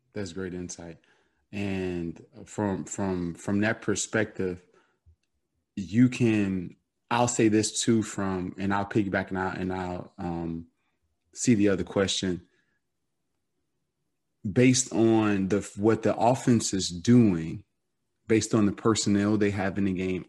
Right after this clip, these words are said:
all of that speaks to the defense as well, right? Based on where the guys lined up at, based on,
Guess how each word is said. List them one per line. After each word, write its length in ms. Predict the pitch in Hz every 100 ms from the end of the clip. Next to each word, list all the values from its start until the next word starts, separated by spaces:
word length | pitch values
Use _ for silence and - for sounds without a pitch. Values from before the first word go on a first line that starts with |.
| _
all 300 | 110 123 123
of 160 | 104
that 260 | 101 101 98
speaks 420 | - - 113 101
to 260 | - - 104
the 120 | 95
defense 560 | 85 92 - 92 85 -
as 160 | 85 -
well, 300 | 92 - - _ _ _ _ _ -
right? 300 | 101 101 - _ _ _
Based 300 | 107 117 -
on 320 | 113 104 101
where 180 | 101 110
the 80 | 104
guys 440 | 98 98 92 95 101
lined 340 | 92 90 101
up 260 | 131 131 131
at, 380 | 127 123 110 - _ _ _ _ -
based 400 | 90 104 104 -
on, 680 | 104 101 98 95 92 87 87